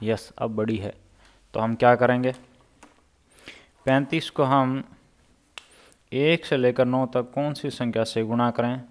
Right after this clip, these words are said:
कि आपका दो सौ पचास से बड़ा ना हो। लगाओ दिमाग। तो हमने लगाया दिमाग,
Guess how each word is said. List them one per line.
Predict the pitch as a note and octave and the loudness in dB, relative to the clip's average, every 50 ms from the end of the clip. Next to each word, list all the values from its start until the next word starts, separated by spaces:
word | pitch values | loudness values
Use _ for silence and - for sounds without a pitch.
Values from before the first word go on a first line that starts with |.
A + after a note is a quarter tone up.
| _ - | _ -4
कि | A#2 | 0
आपका | A2+ A2 A2 - - A#2 A#2 | 0 0 0 0 -2 -2 -2
दो | A2 A2+ B2 C#3 D3 | -2 -2 -4 -4 -6
सौ | - - C3 A2 | -6 -8 -8 -8
पचास | - A2 - - A#2 A2+ A2 - | -8 -8 -2 0 2 2 2 0
से | - - A2+ A2+ A#2 - - _ _ _ _ _ _ _ _ _ - | -2 -4 -2 -2 -2 -4 -8 _ _ _ _ _ _ _ _ _ 0
बड़ा | A2 A2+ A2 A2+ A2+ | 2 4 6 6 6
ना | A2 A2 G#2+ G#2+ | 6 4 2 -2
हो। | G2 - - - _ - _ _ _ - - G#2+ | -2 -4 -10 -16 _ -20 _ _ _ -14 -10 -6
लगाओ | G#2 G#2+ G#2+ A#2+ A#2+ A#2+ | -4 0 2 4 4 4
दिमाग। | A2+ A#2+ A#2+ B2 B2 A#2+ A#2+ - - - - - - - _ _ _ _ _ _ _ _ _ _ _ _ - - _ _ _ _ _ _ _ _ _ - _ _ | 4 2 0 -2 -2 -4 -6 -8 -12 -16 -20 -20 -20 -20 _ _ _ _ _ _ _ _ _ _ _ _ -20 -20 _ _ _ _ _ _ _ _ _ -20 _ _
तो | - A2+ | -2 0
हमने | A#2 B2 B2 A#2+ A#2 | 2 2 2 2 2
लगाया | A#2 A2+ A2+ A#2 A#2+ A#2 A#2 | 2 2 2 4 4 4 2
दिमाग, | A#2 A#2 A2+ A#2 A#2+ A#2+ | 2 2 0 0 0 0